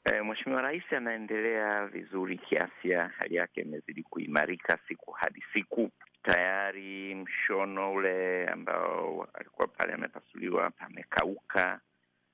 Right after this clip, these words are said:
na amekuwa anaendelea na mazoezi ya kutembea mle wodini. Kwa kweli madaktari wake wameonyesha kuridhika sana na hali yake hiyo.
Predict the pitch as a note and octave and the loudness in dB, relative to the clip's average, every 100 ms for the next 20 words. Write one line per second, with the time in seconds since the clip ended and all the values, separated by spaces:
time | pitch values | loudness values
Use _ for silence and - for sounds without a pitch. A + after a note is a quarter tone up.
0 | _ - F2 E2+ E2 D#2+ D#2+ - F2+ E2 | _ -6 -2 -2 -2 -6 -10 -2 -2 -2
1 | E2 E2 E2+ F2 E2 D#2+ D#2 D#2 D#2+ E2 | -4 -2 2 2 2 -2 -6 -8 -4 -4
2 | D#2+ D#2 - - D#2+ E2+ D#2+ D#2 D#2 D2+ | -2 -4 -4 -4 -2 2 2 0 -6 -6
3 | - - D#2+ - - - - - - - | -4 -2 0 0 -2 -4 -10 -18 -20 -20
4 | _ - - F#2+ F2 E2+ E2 D#2 D#2+ D#2 | _ -4 4 4 6 4 4 2 0 0
5 | D2+ E2+ E2 - E2 D2 D2+ C#2+ D2+ D#2+ | 2 2 0 0 0 0 0 -2 0 0
6 | - E2 F2+ - - - F2 - - - | 0 -2 -2 -4 -4 -2 -2 0 0 2
7 | F#2 E2+ D#2+ E2 - - - _ - - | 0 0 -6 -10 -12 -20 -20 _ -2 0
8 | - - - - - - - | -2 -2 -4 -8 -2 -2 -2